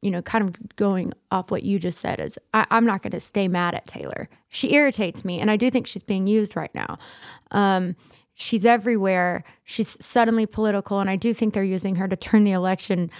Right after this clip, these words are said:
oh, turn young voters out for, um, that, young voters out for that old, <laughs> mindless, whatever you call him, Joe Biden.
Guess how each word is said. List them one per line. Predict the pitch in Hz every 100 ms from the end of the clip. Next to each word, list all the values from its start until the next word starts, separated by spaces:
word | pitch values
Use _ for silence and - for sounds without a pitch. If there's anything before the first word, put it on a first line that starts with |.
| 151 -
oh, | 214 214 -
turn | - 233 214 - -
young | 208 208 202
voters | 208 196 185
out | 175 - - - 147 -
for, | - 220 208 190 - _
um, | 202 196 180 -
that, | 196 180 - _ -
young | 220 277 311 320
voters | 269 254 240 214
out | 202 196 -
for | 208
that | 202 -
old, | 226 226 226 214 185 - 208 85 - - - -
<laughs> | - - - - -
mindless, | 214 220 214 214 214 202 190 - -
whatever | - 220 214
you | 208 208
call | 208 180
him, | 180 180
Joe | 196 175
Biden. | 175 165 -